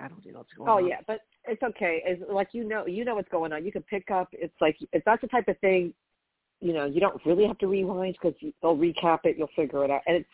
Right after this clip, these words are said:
Speaker 2: you know, the seas-, the season was longer than I thought.
Speaker 1: Yeah.
Speaker 2: But I'm glad, I'm glad you're back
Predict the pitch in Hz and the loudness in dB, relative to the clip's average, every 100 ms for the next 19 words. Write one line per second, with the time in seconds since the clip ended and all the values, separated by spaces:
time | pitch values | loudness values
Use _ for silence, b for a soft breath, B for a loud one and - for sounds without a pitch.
0 | b b 190 165 131 165 - 214 185 - | b b -2 -2 0 -2 2 0 0 -8
1 | 143 - 165 - 190 185 170 160 151 151 | -8 0 0 4 2 4 0 2 2 2
2 | 156 143 127 - 139 123 - - _ _ | 2 0 -2 0 2 2 0 -18 _ _
3 | _ - _ _ - 175 175 147 117 - | _ -20 _ _ -12 4 8 8 6 -6
4 | - 147 139 - 147 147 165 170 - 165 | 0 4 4 4 0 4 4 4 0 -2
5 | 175 185 196 190 180 | 0 0 -2 -4 -4